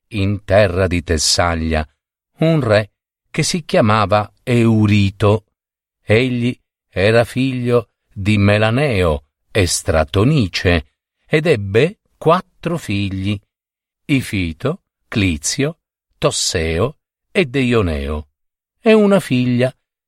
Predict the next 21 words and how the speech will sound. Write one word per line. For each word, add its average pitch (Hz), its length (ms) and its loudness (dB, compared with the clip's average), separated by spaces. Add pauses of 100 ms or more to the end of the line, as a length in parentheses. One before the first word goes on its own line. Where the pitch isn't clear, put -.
di 110 200 2
eccezionale 147 1080 0
bellezza, 85 800 -2 (600)
il 110 320 -2
cui 135 340 -2
nome 117 500 2
era 104 480 0 (340)
Iole. 73 600 -2 (1300)
Eurito 113 800 0 (340)
era 104 320 2
nipote 117 640 2
di 107 260 0
Apollo, 104 720 0 (400)
il 90 200 -6
dio 87 320 -2
arciere, 85 720 -2 (560)
ed 196 220 -2
era 117 460 0
a 82 120 -12
sua 82 420 -4
volta 135 640 0